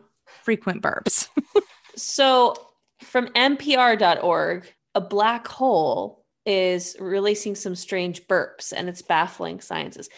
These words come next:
Speaker 2: I mean, what's more mysterious and main character than a black hole?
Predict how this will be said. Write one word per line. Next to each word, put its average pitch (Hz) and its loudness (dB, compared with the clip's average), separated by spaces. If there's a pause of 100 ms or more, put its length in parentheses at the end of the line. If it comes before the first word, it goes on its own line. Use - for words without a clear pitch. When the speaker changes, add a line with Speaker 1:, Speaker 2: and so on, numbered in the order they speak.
(180)
Speaker 2:
I 226 -8
mean, 214 -4
what's 233 0
more 226 0
mysterious 196 -2 (340)
and 208 -2
main 196 -2
character 185 -2
than 175 -6
a 170 -8
black 160 -2
hole? - -4